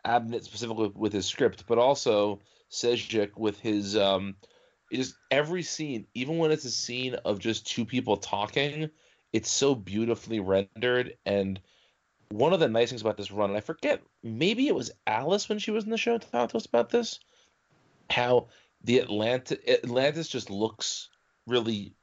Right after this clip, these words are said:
unique here. It doesn't look like how we've seen Atlantis portrayed in the past. And I feel like this, this new art just kind of doubles down on that. Everything just looks so interesting. It's such a visually pleasing book.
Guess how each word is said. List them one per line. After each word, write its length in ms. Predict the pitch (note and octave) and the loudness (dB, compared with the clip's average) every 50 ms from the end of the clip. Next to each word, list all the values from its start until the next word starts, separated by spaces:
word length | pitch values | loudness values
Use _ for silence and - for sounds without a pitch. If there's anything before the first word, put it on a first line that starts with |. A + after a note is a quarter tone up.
| _ _ | _ _
unique 480 | - G2+ G#2 G#2 G2+ G2+ A2 A2+ A2+ - | -10 -6 -4 -2 0 0 0 0 -2 -6
here. 400 | - - E3 E3 E3 E3+ F#3 F#3+ _ _ _ _ _ _ _ | -2 0 2 2 2 0 -2 -6 _ _ _ _ _ _ _
It 140 | - - F#2 | -10 -2 2
doesn't 320 | A#2+ A#2 A#2 A#2 B2 - - | 4 4 4 4 0 -2 0
look 240 | A2 A2+ - - | -2 -2 -2 0
like 200 | G#2+ G#2+ G#2+ G2+ | 0 0 0 0
how 140 | - - A2 | -2 -2 -2
we've 200 | G2+ G2+ G2 F#2 | 0 0 -2 -2
seen 220 | - - A2+ G2+ G2 | -2 -4 -2 -2 -2
Atlantis 420 | - - F#2 F#2+ F#2+ F#2 G2+ F#2+ | -2 0 0 0 2 0 -2 -6
portrayed 520 | - - - - - - - G2 F#2 F#2 | -8 -10 -16 -16 -10 -4 0 2 2 2
in 60 | F2 E2 | 0 -2
the 80 | E2+ | -6
past. 540 | E2+ - F#2+ F#2+ G2+ A#2 - - - - - _ _ _ _ _ _ _ _ _ _ - | -4 -4 -2 0 0 -2 -2 -4 -14 -20 -20 _ _ _ _ _ _ _ _ _ _ 0
And 80 | G#2 A2 | 2 4
I 80 | A2 | 4
feel 160 | G2+ A2 C3+ C3 | 4 4 4 4
like 160 | B2+ G#2+ F#2 | 4 2 2
this, 220 | G2 A2+ A2+ - - - _ _ _ _ - | 2 0 0 0 -2 -12 _ _ _ _ -10
this 500 | G#2 G2 A#2 A#2+ A#2 - - - - - | -2 0 2 2 2 0 -2 -6 -8 -6
new 540 | G2+ G2+ G2 G2+ G#2+ A2 G#2+ G#2 G2+ G2 - - | -2 0 2 4 4 6 6 4 2 0 -2 0
art 400 | - G2 G#2+ A2+ - - - - _ _ _ _ _ _ _ _ _ _ _ _ - | 2 2 4 2 0 -2 -10 -20 _ _ _ _ _ _ _ _ _ _ _ _ -10
just 140 | - G2 - | -8 -8 -4
kind 160 | - A#2+ G#2 | 0 0 2
of 140 | G2 F2+ E2 | 2 2 2
doubles 340 | A2 G#2 G2+ G2 G2+ F2+ - | 2 2 2 2 0 -2 -2
down 320 | - - G2+ G2 G#2 G#2 | 0 2 2 4 4 4
on 80 | G2 F2+ | 2 0
that. 160 | F2 - - _ - | -2 -4 -4 _ 0
Everything 420 | A#2 A2 A#2 B2+ B2 B2+ B2+ A2+ | 2 4 4 4 4 2 0 -2
just 120 | G2+ G2 | -2 -2
looks 160 | G#2+ F#2+ - - | -4 -4 -2 -2
so 140 | - - - | -2 -2 -2
interesting. 540 | - G2 F#2+ G#2 G2 F#2+ - - - - - - - - _ - | -2 -4 -2 -2 -4 -4 -4 -6 -6 -6 -8 -14 -18 -20 _ -4
It's 120 | - G2 G2+ | -2 0 0
such 100 | A2 G#2+ | 2 2
a 80 | G2+ | 0
visually 500 | F#2+ F#2 G#2+ G#2+ G2 A#2+ A#2+ A2 A2 G#2 | 2 2 2 2 4 4 4 4 4 2
pleasing 640 | F#2 - - - - A2 G#2+ G#2 G2 G#2 G2+ F#2 F2+ | 2 0 -6 -4 0 2 2 2 2 2 -2 -2 -2
book. 220 | E2 G2+ G2+ F#2 | 0 0 -2 -2